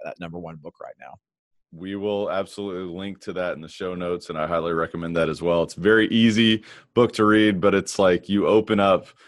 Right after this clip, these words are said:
Speaker 2: your mind, these limiting beliefs that you didn't really realize were there. Once you start to uncover them through, you know, getting pushed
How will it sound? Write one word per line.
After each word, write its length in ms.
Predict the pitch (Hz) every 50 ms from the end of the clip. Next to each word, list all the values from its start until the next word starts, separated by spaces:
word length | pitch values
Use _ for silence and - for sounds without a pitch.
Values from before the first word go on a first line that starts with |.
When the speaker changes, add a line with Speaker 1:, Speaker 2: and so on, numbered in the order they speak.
| _ _ _
Speaker 2:
your 160 | - 98 98
mind, 580 | 92 87 87 95 95 95 90 82 80 78 76 71
these 300 | 90 90 90 82 80 85
limiting 500 | 87 92 101 107 110 104 104 98 92 85
beliefs 500 | 90 90 95 104 113 110 98 - - -
that 240 | - 92 87 73 -
you 300 | 82 90 90 92 90 85 82 80 78 _
didn't 240 | - 104 101 107 101
really 300 | 95 101 104 101 98 95
realize 480 | 95 101 101 95 95 95 92 85 - 85
were 100 | 87 85
there. 300 | 90 95 95 92 87 82
Once 240 | 82 87 87 -
you 80 | 107 98
start 300 | - - 107 101 92 -
to 160 | - 76 78
uncover 420 | 92 92 90 - 101 101 90 98 87
them 260 | 90 90 87 82 - _
through, 260 | 98 95 92 87 87 87 _ _ _ - _ _ _
you 80 | 101 98
know, 60 | 92
getting 400 | 90 85 - 113 127 135 110 -
pushed 440 | - - 139 123 - - - -